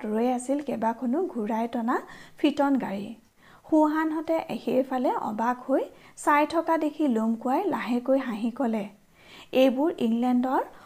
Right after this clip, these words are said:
অবিবাহিত ছোৱালী, ইয়ালৈ বিয়া হ'বলৈ আহিছে।" "বিয়া হ'বলৈ আহিছে?" দুগুণ অবাক হৈ সোহানে সুধিলে। "এনেকৈ মাজে মাজে আহি থাকে।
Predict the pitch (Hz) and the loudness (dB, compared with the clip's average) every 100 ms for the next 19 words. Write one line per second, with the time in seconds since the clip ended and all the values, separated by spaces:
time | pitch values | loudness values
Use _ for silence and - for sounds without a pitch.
0 | - - 269 277 302 311 311 311 339 349 | -8 4 4 6 4 4 2 2 0 0
1 | 226 208 220 - - - - - 247 262 | -2 -2 -4 -8 -12 -20 -20 -4 4 6
2 | 262 330 311 226 226 233 247 254 247 262 | 6 2 2 2 2 2 4 4 6 2
3 | 226 196 202 202 233 _ _ - - 214 | -2 -6 -8 -10 -12 _ _ -20 -8 2
4 | 233 233 233 220 240 262 254 233 - 302 | 4 4 0 0 2 2 2 0 0 -2
5 | 539 - - - - - 262 285 311 349 | -2 -10 -20 -20 -8 -2 0 4 2 2
6 | 240 220 240 247 - 269 480 - - 277 | 0 2 2 0 2 2 2 0 2 4
7 | 277 285 320 339 208 254 202 220 226 - | 4 0 0 0 -2 -2 -4 -6 -10 -16
8 | _ _ - - - - 247 262 285 311 | _ _ -20 -20 -10 0 4 4 2 2
9 | 320 220 214 247 262 269 415 240 214 233 | 2 0 0 0 0 0 -2 0 0 -2
10 | 247 - | -2 -8